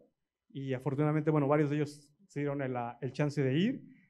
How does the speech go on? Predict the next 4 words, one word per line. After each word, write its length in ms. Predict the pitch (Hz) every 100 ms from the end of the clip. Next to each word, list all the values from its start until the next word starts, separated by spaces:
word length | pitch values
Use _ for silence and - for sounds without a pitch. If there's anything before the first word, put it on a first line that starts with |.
| _
Éramos 380 | 180 190 202 202
alrededor 600 | 185 147 143 143 170 175
de 680 | 165 185 196 196 202 196 196
seiscientos, 920 | 190 - 147 143 180 185 254 - -